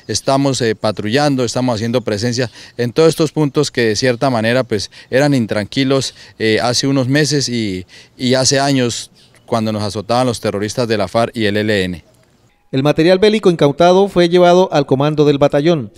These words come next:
Speaker 2: Allí el propio comandante de este destacamento militar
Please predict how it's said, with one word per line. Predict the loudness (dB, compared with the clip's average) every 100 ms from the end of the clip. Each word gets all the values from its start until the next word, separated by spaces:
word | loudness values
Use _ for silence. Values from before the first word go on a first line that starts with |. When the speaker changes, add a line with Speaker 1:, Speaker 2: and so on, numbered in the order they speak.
| -20 _ _
Speaker 2:
Allí | -6 0 2
el | 2
propio | 2 2 0
comandante | 0 -2 0 -2 2 2
de | 2
este | 2
destacamento | 0 0 -4 -4 -4 -2
militar | 0 0 0 0 0